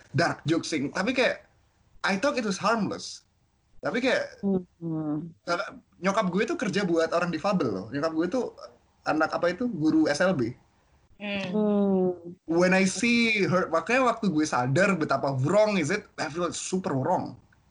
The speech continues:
Speaker 2: Hmm.
Speaker 1: Ya kan? Dan gue memang menyuarakan, lu emang harus lebih sensitif sama orang-orang yang difabel.
Speaker 2: Hmm.
Speaker 1: Gue juga menyuarakan itu. Kalau misalkan ada orang yang bikin konten tentang orang-orang difabel, gue juga bakal lebih sensitif. It's okay.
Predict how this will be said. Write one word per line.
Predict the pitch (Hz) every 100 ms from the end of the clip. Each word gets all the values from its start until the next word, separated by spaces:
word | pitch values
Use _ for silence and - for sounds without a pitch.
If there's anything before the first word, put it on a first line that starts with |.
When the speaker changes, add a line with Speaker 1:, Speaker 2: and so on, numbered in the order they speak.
| _ - - - -
Speaker 2:
Hmm. | 190 170
Speaker 1:
Ya |
kan? | 104 104 _ _ -
Dan | 156 156
gue | 202
memang | 302 247 233
menyuarakan, | 208 180 135 131 254 247
lu | 156 214
emang | 285 254
harus | 196 180
lebih | 160
sensitif | 156 170 226 254
sama | 247 208
orang-orang | 180 185 185 185 185
yang | 175
difabel. | 190 202 175 160 165 175 _ _ _ _ _ - _ _ _ _ -
Speaker 2:
Hmm. | - 175 160
Speaker 1:
Gue | 220
juga | - -
menyuarakan | 190 185 156 143 151
itu. | 269 202
Kalau | 175 170
misalkan | 175 170 151 151
ada | 156
orang | 135 143 147
yang | 151
bikin | 147 151
konten | 147 151 151 147
tentang | 139 139
orang-orang | 139 139 139 143
difabel, | 131 117 165
gue | 175 311
juga | 202 143
bakal | - 127
lebih | 131
sensitif. | 127 127 131 - 147
It's | - 143
okay. | 233 - 311 131